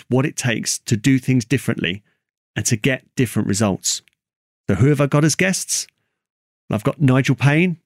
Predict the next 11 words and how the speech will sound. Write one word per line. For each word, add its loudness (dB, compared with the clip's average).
who's -6
consultant 0
at -6
his, 2
uh, 2
own 4
admission, 2
is, -4
uh, 2
another 2
podcast, -2